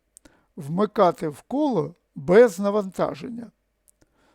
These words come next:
Тобто, ну, наприклад, якщо ми застосовували амперметр, щоб виміряти струм у лампі, то от коли ми лампу прибираємо, то амперметр без неї вмикати не можна.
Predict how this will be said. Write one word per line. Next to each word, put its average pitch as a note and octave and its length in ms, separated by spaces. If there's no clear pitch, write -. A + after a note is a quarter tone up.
Тобто, F#3 340
ну, F#3 380
наприклад, F3 560
якщо F3+ 320
ми F3+ 500
застосовували E3+ 760
амперметр, F3+ 720
щоб F#3+ 240
виміряти G3 580
струм F3 520
у G#3 140
лампі, C#4 520
то G3+ 160
от G3 220
коли G3+ 260
ми G#3 140
лампу F#3+ 380
прибираємо, F#3+ 720
то F#3 180
амперметр F3+ 640
без D3+ 280
неї A#3+ 300
вмикати F3+ 600
не G3+ 120
можна. E3 440